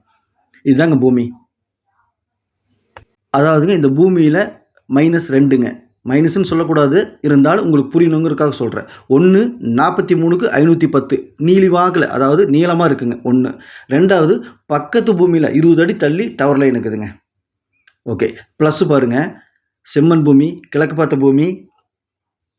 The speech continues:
பஸ் ரூட்டு மேலேயே இருக்குது, தார் ரூட்டு மேலேயே இருக்குது. பல இடத்துல இருந்து பத்து நிமிஷம் தொலைவுல தான் இருக்கு,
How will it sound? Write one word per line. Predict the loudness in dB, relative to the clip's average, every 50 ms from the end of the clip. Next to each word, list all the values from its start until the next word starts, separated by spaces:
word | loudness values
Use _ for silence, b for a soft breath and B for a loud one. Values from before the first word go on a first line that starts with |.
| _ _
பஸ் | -6 -4 -4 -2 2 2
ரூட்டு | 2 2 2 2
மேலேயே | 0 0 2 2 2 2
இருக்குது, | 2 2 0 0 0 0 -2 -6 -10 _ _
தார் | -2 -2 0 2
ரூட்டு | 2 2 2 0
மேலேயே | 0 0 0 0 0
இருக்குது. | 0 0 -2 -2 -2 -4 -4 -6 -10 _
பல | -4 -2 0 0
இடத்துல | 0
இருந்து | 2 0 0 0
பத்து | 0 -4 -2 0 0 0
நிமிஷம் | 0 0 -2 -2 -4 -6 -6 -6 -8 -12 -20 -20 -20 _ _ _ -4 -2
தொலைவுல | 2 2 4 2 2
தான் | 2 0 0
இருக்கு, | 0 -2 -2 -2 -2 -4 -4 -6